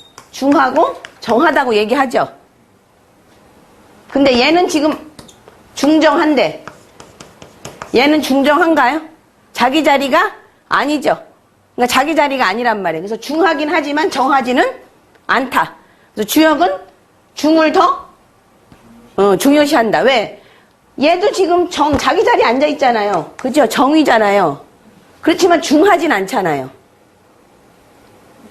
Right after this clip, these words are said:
이해하시겠어요? 그죠? 그러니까 얘도 지금 자기 자리에 앉아 있긴 하지만 중하진 않죠. 중하진 않잖아요.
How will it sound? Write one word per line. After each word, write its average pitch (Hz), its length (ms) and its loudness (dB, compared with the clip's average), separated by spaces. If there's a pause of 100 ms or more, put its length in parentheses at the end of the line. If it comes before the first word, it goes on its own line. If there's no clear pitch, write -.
(260)
이해하시겠어요? 311 760 2 (400)
그죠? 320 300 0 (240)
그러니까 262 240 0
얘도 339 220 0
지금 339 240 -2
자기 269 300 -2
자리에 302 260 2
앉아 254 260 -2
있긴 269 280 -4
하지만 285 520 -2 (360)
중하진 330 480 0
않죠. 208 520 -2 (1160)
중하진 294 460 2
않잖아요. 151 580 -2